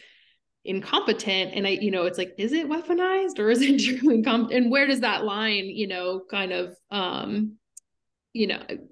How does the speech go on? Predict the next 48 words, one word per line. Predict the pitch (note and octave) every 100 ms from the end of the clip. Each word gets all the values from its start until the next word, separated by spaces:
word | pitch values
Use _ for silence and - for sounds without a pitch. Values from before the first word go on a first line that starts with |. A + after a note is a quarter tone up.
| -
yeah. | B3 A3 -
And | - A3
I |
think | A3 A3+
making | G#3 G3 F#3+ A3+
the | G3
vis-, | F#3 F#3 -
making | G#3+ G#3+ B3+
it | B3 G3+
more | F#3 F3
visible | E3+ F3 F3+ F3+ - - A3 - - _
has | - F#3
been | F#3 F3+
so | F3 F#3
helpful, | - - - - - - - - - - _ _
um, | F#3 F3+ -
in | F3
our | D#3+ - - - _ _ _ _ -
partnership, | G#3+ E4+ A3 G#3 - F3 -
because | F3+ - F#3+ F3+ F3 F3 - _ _ _ -
just | G#3+ G#3+ G#3+
as | G#3 G3
I | F#3
was | F#3 F#3
trained | F#3+ F#3
to |
see | F#3 - F3+
it |
all, | F3 E3 E3+
he | F3+
was | F3
trained | - E3+ E3+
to | F3
not. | G#3 G3
And | F#3
if | F3
it's | -
constantly | - - G#3 G#3+ G3+
being | F#3 F3+
taken | F#3 F3 F3+
care | F3+ F#3
of | F3 F3
for | F3 F3+ F3
him | G3+ A#3+ G#3 F#3+ -
by | E3+
his | E3 E3 E3+
mother | F3+ G3+
<laughs> | A3